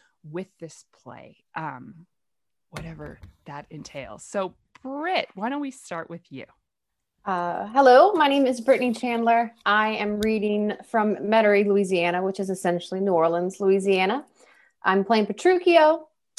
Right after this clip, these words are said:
Speaker 2: I did a scene from this play in grad school.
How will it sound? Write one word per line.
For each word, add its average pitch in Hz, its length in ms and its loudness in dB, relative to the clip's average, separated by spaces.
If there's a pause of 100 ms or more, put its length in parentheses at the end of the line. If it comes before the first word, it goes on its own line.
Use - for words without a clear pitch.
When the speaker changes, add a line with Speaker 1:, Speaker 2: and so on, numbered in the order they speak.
(500)
Speaker 2:
I 381 720 4 (880)
did 302 160 2
a 254 80 6
scene 311 480 -2
from 240 240 -2
this 220 240 -2
play 208 460 0
in 208 160 -2
grad 208 420 0
school. 175 720 -8